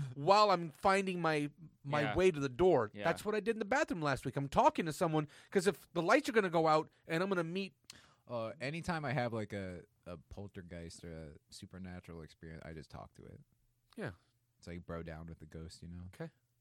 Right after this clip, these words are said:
Speaker 2: Bro down?
Speaker 3: Yeah. 'Cause, I mean, they're probably just looking to
Speaker 2: Well,
Speaker 3: chill
Speaker 2: you
Speaker 3: out
Speaker 2: probably
Speaker 3: or
Speaker 2: have former
Speaker 3: something.
Speaker 2: pot,
Speaker 1: They're, they're not.
Speaker 2: pothead ghosts following you around
Speaker 3: That's
Speaker 2: trying to get a
Speaker 3: true.
Speaker 2: buzz, and they just
Speaker 1: I don't think they're trying to
Speaker 3: Like,
Speaker 1: hang
Speaker 3: "Hey,
Speaker 1: out with you.
Speaker 3: man."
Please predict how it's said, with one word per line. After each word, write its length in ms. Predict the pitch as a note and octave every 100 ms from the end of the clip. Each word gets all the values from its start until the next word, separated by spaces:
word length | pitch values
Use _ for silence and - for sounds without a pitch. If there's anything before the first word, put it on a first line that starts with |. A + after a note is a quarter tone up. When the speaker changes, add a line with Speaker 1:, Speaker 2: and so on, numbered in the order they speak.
| _ _ _ _
Speaker 2:
Bro 140 | -
down? 260 | A#2 A#2+ B2 - _ _ _ _ -
Speaker 3:
Yeah. 240 | C#3+ D2 F#2+ _ _ _ _
'Cause, 80 | -
I 40 |
mean, 180 | D#3+ D#3+
they're 140 | E3+ F#3
probably 300 | F3 D#3+ D3+
just 140 | A#2+
looking 240 | A2 - C#3+
to 60 |
Speaker 2:
Well, 60 | D3 E3+
Speaker 3:
chill 100 | G3
Speaker 2:
you 60 | A3+
Speaker 3:
out 40 |
Speaker 2:
probably 200 | G#3+ F3+
Speaker 3:
or 20 |
Speaker 2:
have 120 | C#3+ A#2+
former 280 | B2+ C#3 B2+
Speaker 3:
something. 140 | C3
Speaker 2:
pot, 240 | C3+ B2 -
Speaker 1:
They're, 80 |
they're 120 | C3 B2
not. 80 |
Speaker 2:
pothead 160 | A#2 A2
ghosts 280 | G#2+ G#2 -
following 380 | A2 G2+ G2 G2
you 140 | F#2+
around 360 | F#2 F#2 F#2 F#2+
Speaker 3:
That's 20 |
Speaker 2:
trying 140 | G#2+ G2+
to 60 |
get 80 | G2 G2
a 40 |
Speaker 3:
true. 60 | F#2
Speaker 2:
buzz, 420 | F#2+ F2+ F2+ -
and 120 | G#2+
they 80 | G#2
just 200 | G2 F#2+
Speaker 1:
I 160 | C#2+ B2+
don't 200 | A2+ G#2+
think 220 | - G2+
they're 100 | G#2
trying 300 | G2 A2 G#2
to 60 | G2+
Speaker 3:
Like, 200 | G2+ A2
Speaker 1:
hang 160 | A#2 C#3
Speaker 3:
"Hey, 40 |
Speaker 1:
out 80 | C3
with 160 | B2 A#2+
you. 100 | G2+
Speaker 3:
man." 160 | B2+